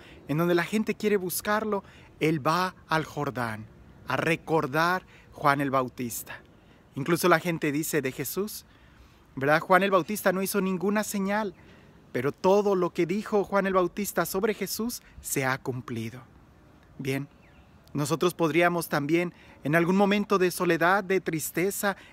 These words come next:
en algún momento en donde no vemos con claridad los frutos de Dios en nuestra vida, quizás también sería bueno detenernos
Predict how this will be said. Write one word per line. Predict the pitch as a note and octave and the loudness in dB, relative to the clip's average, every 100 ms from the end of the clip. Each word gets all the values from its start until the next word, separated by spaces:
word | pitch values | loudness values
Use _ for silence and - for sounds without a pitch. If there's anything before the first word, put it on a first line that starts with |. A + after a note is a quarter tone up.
| - | -2
en | D3+ | 2
algún | E3+ G3 | 2 2
momento | A3 A3 A3 | 2 2 0
en | G#3+ | 0
donde | F#3+ | 2
no | F#3+ G3 | 2 4
vemos | G#3+ A#3+ A#3+ | 4 4 0
con | B3+ | -2
claridad | G#3 G#3+ F3+ E3+ F3 F#3 - - - - - | 0 0 0 2 0 0 -4 -20 -20 -20 0
los | C#3+ - | 0 0
frutos | - E3 G3+ - F3+ | -4 0 0 2 0
de | D#3 | 2
Dios | D#3+ E3 | 0 0
en | E3 | -2
nuestra | D#3 - D3 | -4 -2 -2
vida, | B2+ D3+ F3+ F3 - - - - | -2 -2 -2 -4 -8 -20 -20 -20
quizás | - E3+ A3+ | -6 -2 -2
también | - G#3+ A3 | 0 0 0
sería | - G#3 G3 | -2 0 0
bueno | E3+ F3+ E3+ D3 C#3+ - - | 0 0 0 -2 -6 -20 -4
detenernos | D3 D3+ D#3 D#3 F#3 F#3+ F#3+ - | -2 0 0 0 0 -2 -6 -8